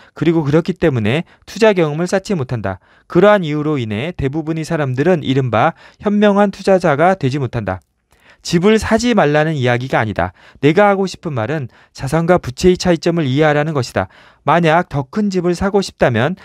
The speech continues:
나는 무엇보다 먼저 현금 흐름을 생성할 수 있는 자산을 구입해 주택 비용을 마련할 것이다. 교육을 많이 받은 우리 아버지의 재정 상태는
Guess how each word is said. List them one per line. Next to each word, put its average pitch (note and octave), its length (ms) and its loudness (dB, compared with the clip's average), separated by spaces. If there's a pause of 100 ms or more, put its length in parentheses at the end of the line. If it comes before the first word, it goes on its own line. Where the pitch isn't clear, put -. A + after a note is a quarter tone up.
(160)
나는 D3+ 300 0
무엇보다 C3+ 580 2 (220)
먼저 B2+ 260 0
현금 G#3+ 400 2
흐름을 G#3 320 2
생성할 G#3 400 0
수 - 100 -10
있는 E3 200 -4
자산을 C#3+ 400 -4
구입해 B2+ 540 -2 (300)
주택 F3+ 360 -2
비용을 D#3+ 280 0
마련할 C3 360 2
것이다. F#2 420 -4 (720)
교육을 G#3+ 400 4
많이 D3 240 0
받은 C#3+ 280 0
우리 C3 220 -2
아버지의 B2 460 0
재정 C#3 280 -2
상태는 C3+ 520 -4